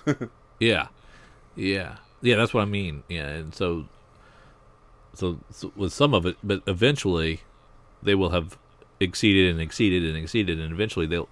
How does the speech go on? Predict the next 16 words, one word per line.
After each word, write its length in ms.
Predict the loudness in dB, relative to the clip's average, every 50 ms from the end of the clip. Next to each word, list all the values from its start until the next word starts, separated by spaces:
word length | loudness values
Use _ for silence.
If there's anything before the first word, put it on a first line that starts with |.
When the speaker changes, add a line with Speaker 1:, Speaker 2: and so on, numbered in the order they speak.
| _ _ -20 -20 _ _ _ -20 -20 -14 -4 2
Speaker 2:
it'll, 180 | 4 4 4 4
it'll 180 | 4 2 2 2
be 280 | 2 0 0 0 -2
painful 480 | 0 0 0 0 0 -2 -6 -10 -14 -14 -18 -20 -20 -20 -20 -20 -20 -16 -10 -6
to 120 | -4 -2
go 100 | 0 2 2
Speaker 1:
Mm-hmm. 40 | 2 0
Speaker 2:
after 180 | 0 -2 -4 -8
some 180 | -8 -8 -8 -8
of 60 | -6
those, 380 | -8 -8 -10 -10 -14 -16 -18 -16 -10 -10 -8 -8 -10 -12 -16 -18 -18 -20 -20 -20 -14 -8
and 140 | -6 -4 -2
they'll 160 | -2 -2 -2
really 200 | -2 -2 -2 -2
have 200 | -2 -2 -4 -4
to 320 | -4 -6 -6 -6 -6 -10